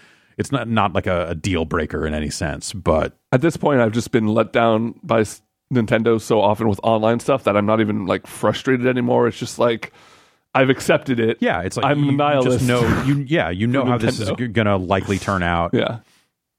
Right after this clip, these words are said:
Speaker 1: Like, people don't hate Smash online, right? Like,
Speaker 2: No,
Speaker 1: it's
Speaker 2: uh, but, uh, yeah, I mean, that's, like, it's barely functional.
Speaker 1: Yeah, it's like, you can
Speaker 2: You know?
Speaker 1: play it. It's
Speaker 2: Yeah.
Speaker 1: not, you know, it doesn't necessarily do a lot of stuff around the edges.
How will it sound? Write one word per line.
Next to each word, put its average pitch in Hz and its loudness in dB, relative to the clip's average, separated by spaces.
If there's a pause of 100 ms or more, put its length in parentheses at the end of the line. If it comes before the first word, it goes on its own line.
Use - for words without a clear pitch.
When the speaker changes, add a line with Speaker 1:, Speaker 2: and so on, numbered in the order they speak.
(140)
Speaker 1:
Like, 214 0
people 311 4
don't 202 2
hate 190 0 (200)
Smash 185 2
online, 117 0
right? 208 0
Like, 139 0
Speaker 2:
No, 180 2
Speaker 1:
it's 117 0
Speaker 2:
uh, 143 2
but, 147 -2
uh, 160 2
yeah, 151 2
I 117 2
mean, 135 2
that's, 123 0
like, 135 0 (240)
it's 123 -2
barely 113 2 (140)
functional. 113 0
Speaker 1:
Yeah, 95 2
it's 113 -4
like, 117 0
you 135 0
can 156 2
Speaker 2:
You 160 4
know? 123 4
Speaker 1:
play 147 2
it. 95 -2
It's - -14
Speaker 2:
Yeah. 117 2
Speaker 1:
not, 135 0
you 131 0
know, 113 2
it 107 -2
doesn't 127 0
necessarily 127 0
do 117 2
a - 2
lot 113 4
of - -6
stuff - 0
around 113 2
the 113 2
edges. 92 -2